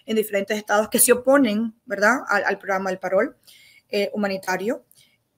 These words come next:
por muchas diferentes razones, ¿verdad? Em,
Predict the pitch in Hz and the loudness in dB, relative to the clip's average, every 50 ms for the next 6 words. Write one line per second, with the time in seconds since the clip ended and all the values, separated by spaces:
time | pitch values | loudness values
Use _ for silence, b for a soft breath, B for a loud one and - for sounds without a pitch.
0 | _ _ _ _ _ _ _ _ 302 285 285 262 233 214 226 233 233 233 233 233 | _ _ _ _ _ _ _ _ 10 10 10 10 8 4 4 6 6 8 8 8
1 | 247 262 277 277 294 254 240 233 - 214 196 190 190 202 190 190 185 - 190 190 | 8 8 6 6 4 0 0 -2 -2 -2 -2 -2 -4 -6 -8 -8 -6 -4 -4 -4
2 | 214 180 165 170 175 185 196 208 214 208 - _ - 196 190 190 190 220 233 | -4 -6 -8 -12 -10 -6 -4 -4 -4 -6 -8 _ -10 -8 -8 -8 -10 -14 -16